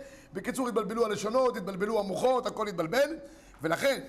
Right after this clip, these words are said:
מפני זה, כשהיה אחד מהם מתפלל, תקצר לשונו לשאול חפציו ולהגיד שבח הקדוש ברוך הוא, עד שירבו עמה לשונות אחרים. וכיוון שראה עזרא ובית דינו כך, עמדו ותיקנו להם שמונה עשרה ברכות. בקיצור,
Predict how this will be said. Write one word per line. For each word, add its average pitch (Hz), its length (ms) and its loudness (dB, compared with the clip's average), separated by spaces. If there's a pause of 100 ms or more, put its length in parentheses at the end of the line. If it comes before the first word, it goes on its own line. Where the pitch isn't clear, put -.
(260)
מפני 208 340 0
זה, 202 160 -2
כשהיה 220 300 0
אחד 214 200 -2
מהם 220 100 -8
מתפלל, 165 280 -4
תקצר 254 540 -2
לשונו 208 420 -6
לשאול 196 300 -8
חפציו 196 420 -2
ולהגיד 170 300 -4
שבח 185 160 -4
הקדוש 202 200 -8
ברוך 294 240 2
הוא, 175 180 -8 (420)
עד 208 140 2
שירבו 220 380 0
עמה 226 200 2
לשונות 202 260 -4
אחרים. 254 360 -4 (340)
וכיוון 196 460 0
שראה 196 420 0
עזרא 185 380 0 (200)
ובית 185 240 -2
דינו 175 340 -4
כך, 269 280 2 (420)
עמדו 185 600 -2
ותיקנו 233 460 -6
להם 277 260 0
שמונה 202 440 -2 (100)
עשרה 185 320 -10
ברכות. 143 360 -6
בקיצור, 208 460 -4